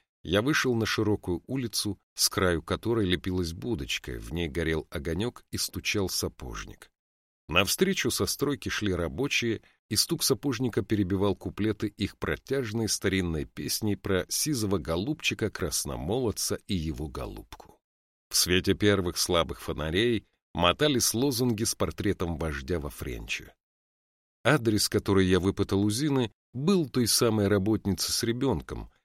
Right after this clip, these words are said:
которую я видел на лестнице в толпе. Адрес оказался не барака, как я подумал, а флигеля. Тот наваливался на заборчик и окнами выходил на улицу.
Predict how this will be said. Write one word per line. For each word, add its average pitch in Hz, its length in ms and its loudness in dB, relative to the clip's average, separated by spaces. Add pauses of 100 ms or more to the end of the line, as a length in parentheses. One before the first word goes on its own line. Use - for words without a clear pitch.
(180)
которую 78 480 -2
я 76 160 0
видел 101 340 0
на 87 160 2
лестнице 78 540 -4
в - 80 -14
толпе. - 560 -10 (640)
Адрес 147 380 6
оказался 107 580 2
не 113 140 2
барака, 85 720 -2 (180)
как 82 200 -2
я 76 140 0
подумал, 57 580 -8
а 104 120 -2
флигеля. 55 720 -10 (800)
Тот 104 160 4
наваливался 85 720 2
на 80 120 0
заборчик 85 720 -2 (240)
и 113 200 0
окнами 139 460 2
выходил 95 520 0
на 95 160 2
улицу. - 580 -8